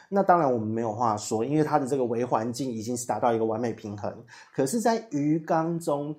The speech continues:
我们的饲养其实坦白说，有的时候很大的乐趣就是跟这些生物互动，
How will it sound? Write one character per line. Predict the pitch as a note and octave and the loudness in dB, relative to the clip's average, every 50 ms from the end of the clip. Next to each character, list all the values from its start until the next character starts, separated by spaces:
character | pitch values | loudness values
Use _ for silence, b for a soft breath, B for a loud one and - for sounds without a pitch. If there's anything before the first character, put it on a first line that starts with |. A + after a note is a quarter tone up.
| b b b b _ | b b b b _
我 | - C3+ C3 | 0 0 2
们 | B2 C3 | 2 4
的 | C#3+ D3+ | 4 4
饲 | D3+ D3+ - G3+ | 2 2 2 2
养 | E3+ C#3 A#2 A2+ | 2 4 2 0
其 | A2 - C3 | -2 -4 -4
实 | C#3+ | -4
坦 | D3 C3+ G#2+ | -4 -2 -2
白 | G#2+ A2 | -2 -2
说， | G#2+ D3 C3 | 0 0 0
有 | B2 A#2 | 0 0
的 | A#2 A#2 | -2 0
时 | - | 0
候 | F#3 F#3+ | 2 2
很 | F3 D3+ G#2+ | 2 0 0
大 | G#2 D#3+ D3 C#3 | 2 2 2 4
的 | C#3 | 4
乐 | C#3+ C#3 | 2 2
趣 | B2+ C#3 | 2 0
就 | C3 B2 | -2 -2
是 | B2+ | -2
跟 | C3 - C3+ B2+ | -2 -2 -2 -2
这 | B2 C3 | 0 -2
些 | B2+ C3 | -2 -2
生 | B2+ - A#2+ A#2 A#2+ | -2 -4 -4 -4 -2
物 | A#2+ A#2 | -2 -4
互 | A2+ - A#2+ G#2+ G#2+ | -2 -4 -4 -4 -2
动， | G#2 - B2 A2 | 0 2 2 0